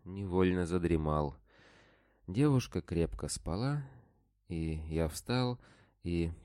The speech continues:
прихрамывая, начал прохаживаться, решив, что боль в ноге не позволит мне заснуть окончательно. Я дошел до выступа, находящейся неподалеку скалы, и там со мной произошло странное приключение.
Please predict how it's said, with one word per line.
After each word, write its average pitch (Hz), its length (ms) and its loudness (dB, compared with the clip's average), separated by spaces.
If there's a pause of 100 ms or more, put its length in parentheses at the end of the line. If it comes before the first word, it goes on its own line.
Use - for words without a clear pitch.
прихрамывая, 107 840 0
начал 87 420 -2 (240)
прохаживаться, 87 880 4
решив, 80 400 -4
что 78 220 -6
боль 123 260 0
в 92 100 0
ноге 76 460 -2
не 82 140 -8
позволит 110 540 -2
мне 104 180 -2
заснуть 87 500 -4
окончательно. 71 960 -6 (720)
Я 135 160 2
дошел 92 380 4
до 78 100 4
выступа, 80 560 0 (260)
находящейся 80 800 -6
неподалеку 78 600 -4
скалы, 87 500 -8 (800)
и 80 120 -8
там 110 300 -6
со 151 140 -8
мной 147 220 -2
произошло 110 500 2
странное 120 540 0
приключение. 76 760 2